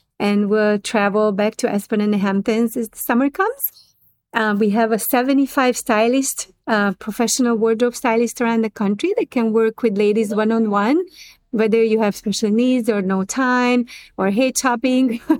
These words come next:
<laughs> whatever your reason you prefer, you don't wanna go out to stores, um, we can always activate the network for you as well. And then, yes, we also have our touch points with three hundred plus accounts, uh, where you can find Anatomy in your own neighborhoods and hopefully flagship soon.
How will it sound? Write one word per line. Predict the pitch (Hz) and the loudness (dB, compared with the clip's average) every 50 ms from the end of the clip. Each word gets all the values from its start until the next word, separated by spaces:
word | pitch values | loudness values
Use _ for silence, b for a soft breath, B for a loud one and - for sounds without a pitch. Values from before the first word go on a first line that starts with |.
| - - | -2 -8
<laughs> | - - - 392 370 339 | -14 -10 -6 -6 -6 -2
whatever | - 269 262 262 254 269 | 0 2 2 2 4 2
your | 269 262 262 254 | 4 4 4 4
reason | 226 233 233 240 214 262 254 240 | 4 4 2 4 2 2 2 2
you | 247 233 | 2 2
prefer, | - 247 214 - - 233 | 0 -2 0 0 0 2
you | 233 233 | 2 2
don't | 220 214 | 2 2
wanna | 196 190 190 190 | 0 0 0 0
go | 175 - 208 214 | 0 0 2 2
out | 240 247 262 262 | 2 2 0 -2
to | - 277 | -4 -8
stores, | - - 285 269 262 262 262 269 254 254 B B B B B B | -2 0 2 2 4 4 4 2 0 -2 B B B B B B
um, | - 208 196 196 196 185 | -4 -2 0 0 0 0
we | 190 208 | -2 -2
can | 202 220 208 208 | -2 0 0 0
always | 208 214 220 202 | 0 0 0 0
activate | 220 208 208 - - 214 202 208 202 208 | 0 -2 0 -2 0 2 2 0 0 0
the | 214 | 0
network | 202 190 196 208 - - 262 262 - | 0 0 0 -2 -2 -2 -2 -2 -2
for | - 320 | -2 0
you | 302 302 330 359 359 392 | 0 2 2 2 2 2
as | 370 330 294 - | 0 0 -2 0
well. | 370 370 392 440 466 - _ _ _ _ _ b b b b b | 0 2 2 0 0 -4 _ _ _ _ _ b b b b b
And | - - 226 226 226 | -4 0 0 2 2
then, | 233 233 233 | 2 2 2
yes, | 247 262 320 392 - - | 2 2 2 0 -2 -2
we | - 254 247 | 0 0 2
also | 240 233 240 - - | 2 0 -2 -2 -2
have | 240 254 233 233 | -2 0 0 0
our | 240 | 0
touch | 226 - - 220 208 - - | 0 -2 -2 -4 -4 -4 -2
points | 233 226 233 233 - | 0 0 0 -2 0
with | - 233 214 | -2 -2 -2
three | - 233 226 | 0 0 0
hundred | 226 226 220 226 220 - | 0 0 0 0 -2 -2
plus | - - 220 220 - - | -2 -2 -2 -2 0 -2
accounts, | 247 220 - 226 208 208 214 226 247 254 - - B B B B B B | -4 -2 0 -2 0 0 2 2 0 0 -2 -6 B B B B B B
uh, | - 208 208 208 | -2 0 0 2
where | 208 208 208 | 2 2 2
you | 208 208 208 | 2 2 2
can | 202 220 202 | 0 0 -2
find | 196 - 214 202 202 196 | 0 0 0 0 0 0
Anatomy | 202 196 196 196 190 190 202 202 196 202 202 202 | 0 0 0 0 0 0 0 0 2 2 2 2
in | 202 202 | 2 2
your | 196 196 196 196 190 | 2 2 2 2 2
own | 190 190 190 190 190 196 190 196 - _ _ _ _ _ _ | 0 0 0 0 0 0 -2 -4 -10 _ _ _ _ _ _
neighborhoods | 214 196 185 175 190 190 185 196 196 202 220 214 - | 0 0 0 0 -2 -2 0 0 0 0 0 0 0
and | 233 214 214 | 0 0 0
hopefully | 208 208 233 226 220 - - 240 233 226 | 0 0 0 0 0 0 0 0 0 0
flagship | 226 - 254 233 233 - - 269 233 - | 0 0 0 0 0 0 -2 -2 -2 -2
soon. | - - 269 269 277 247 226 220 | -2 0 0 2 2 2 0 -2